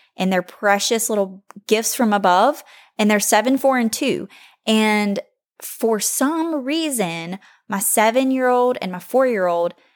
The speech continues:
they, they share a room, but they always wanna wake up, like,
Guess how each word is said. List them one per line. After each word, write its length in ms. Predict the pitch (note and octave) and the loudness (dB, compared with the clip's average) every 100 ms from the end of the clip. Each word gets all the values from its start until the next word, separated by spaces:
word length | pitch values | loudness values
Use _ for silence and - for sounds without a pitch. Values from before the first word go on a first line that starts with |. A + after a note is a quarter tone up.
| _ | _
they, 520 | G3 F3 B3+ C4 G#3 - | -20 -2 0 2 0 -4
they 120 | G#3 | -6
share 240 | - G3+ | -4 -2
a 20 | A#3 | -2
room, 260 | D3 E3+ - - _ - | -4 -8 -12 -20 _ -4
but 280 | F#3 F#3 | -4 -4
they 640 | F#3 A#3 G#4 F4 A3 G#3 G3+ - | 0 0 2 2 2 0 -2 0
always 540 | G3+ B3+ D#4 D#4 D4 | 2 4 4 2 0
wanna 240 | B3 A#3+ A#3 | -2 0 2
wake 260 | G#3+ G#3 | 0 0
up, 320 | G3+ F#3+ F#3 G3 | 0 2 0 -4
like, 300 | E3 - | -8 -8